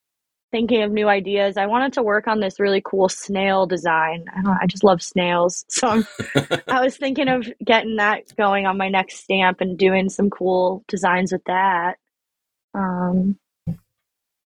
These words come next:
Speaker 1: yeah, and really just making new stamps, since that's, like, what I've been really into lately.
Speaker 2: Is it, um, so yeah, so besides, so a lot of the stuff you work in with is clothes and textile and stuff.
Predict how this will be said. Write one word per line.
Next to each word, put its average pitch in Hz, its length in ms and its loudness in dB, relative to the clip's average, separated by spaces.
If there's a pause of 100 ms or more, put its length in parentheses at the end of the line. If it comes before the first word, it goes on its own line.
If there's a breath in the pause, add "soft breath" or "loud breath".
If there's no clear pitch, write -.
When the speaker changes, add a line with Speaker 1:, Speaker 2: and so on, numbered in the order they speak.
Speaker 1:
yeah, 320 260 0
and 240 80 2
really 359 240 2
just 370 220 -6
making 254 300 0
new 254 140 2
stamps, 220 460 -2
since 196 240 -2
that's, 196 260 0
like, 185 240 4
what 196 140 0
I've 190 220 0
been 190 120 2
really 180 260 2
into 180 320 0
lately. 170 520 0 (1300)
Speaker 2:
Is 113 140 -2
it, 123 200 4 (240)
um, 101 380 2 (360)
so 123 140 0
yeah, 123 220 0
so 98 320 -2 (380)
besides, 120 460 0 (100)
so 120 160 0
a 113 120 -2
lot 117 200 2
of 107 60 -6
the 104 40 -10
stuff 98 200 -4
you 101 100 0
work 101 180 2
in 90 260 0
with 87 140 0
is 85 160 -2
clothes 85 340 2
and 80 160 -6
textile 85 380 0
and 78 120 -6
stuff. - 220 2